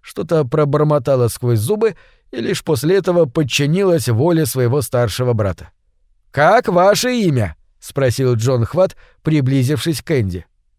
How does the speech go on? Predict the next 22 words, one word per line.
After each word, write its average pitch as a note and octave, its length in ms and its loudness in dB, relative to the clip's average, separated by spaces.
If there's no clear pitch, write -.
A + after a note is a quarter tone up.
"Мое?" D#3 640 -2
переспросила C3 680 0
Кэнди, F3+ 420 0
словно C#3+ 380 0
поблизости C#3+ 640 0
был C#3+ 200 0
кто-то D#3 320 -4
еще, D#3 580 0
кому C3 300 0
мог C#3+ 220 0
быть C3+ 220 -2
адресован C#3 720 -2
этот C3 280 -4
вопрос. B2 480 -2
"О F3 160 0
боги C3+ 320 2
милосердные!" E3+ 880 2
раздраженно B2 840 0
вздохнула C#3+ 600 0
одна D#3 240 0
из C#3 100 -2
голов. D3 340 0